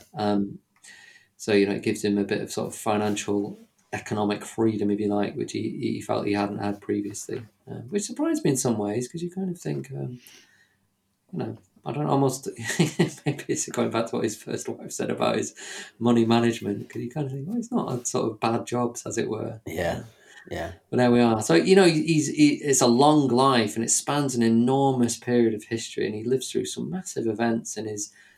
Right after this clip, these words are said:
Speaker 1: sort of native India that sort of directly impact, as we'll see, on, on, and influence his thinking.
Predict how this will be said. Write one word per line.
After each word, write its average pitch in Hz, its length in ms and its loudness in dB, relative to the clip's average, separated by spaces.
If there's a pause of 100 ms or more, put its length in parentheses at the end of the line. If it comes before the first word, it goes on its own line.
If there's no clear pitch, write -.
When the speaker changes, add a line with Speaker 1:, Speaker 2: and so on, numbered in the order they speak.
(240)
Speaker 1:
sort 120 160 -6
of 113 80 -4
native 113 340 2
India 113 500 2 (960)
that 120 140 2
sort 123 180 0
of - 60 -12
directly 120 520 6
impact, 110 560 0
as 101 100 -8
we'll 107 100 0
see, 117 400 2
on, 101 180 0
on, 113 200 -4
and 113 80 -2
influence 110 380 -4
his - 180 -8
thinking. 110 480 -6